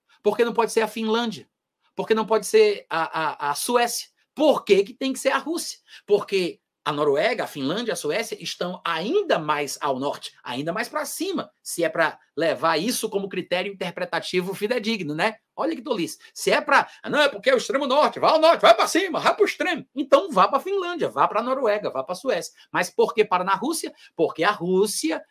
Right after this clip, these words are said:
é um player internacional importante, é uma, é uma, é uma potência mundial, porque é inimiga dos Estados Unidos,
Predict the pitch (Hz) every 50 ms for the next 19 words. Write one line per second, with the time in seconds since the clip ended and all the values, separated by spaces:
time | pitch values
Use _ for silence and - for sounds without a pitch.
0 | _ _ - - 190 208 208 185 - - 170 160 160 160 160 160 170 180 202 226
1 | 240 - - 170 165 - 165 147 160 156 151 156 - - 156 147 143 151 160 160
2 | - 240 247 - - 247 226 220 220 214 - - 214 - _ - - - - 143
3 | 165 175 175 180 180 170 165 151 151 156 156 156 160 156 156 147 - 143 139 147
4 | 156 151 - 190 180 180 - - 156 151 147 - - - 143 139 151 165 170 165
5 | - 262 269 233 226 226 214 208 202 208 202 - - _ _ _ - 175 175 -
6 | - 175 170 156 - 143 147 160 180 180 180 175 170 170 156 160 139 147 135 165
7 | 160 - - - 160 160 151 - 247 233 226 233 226 226 202 220 214 -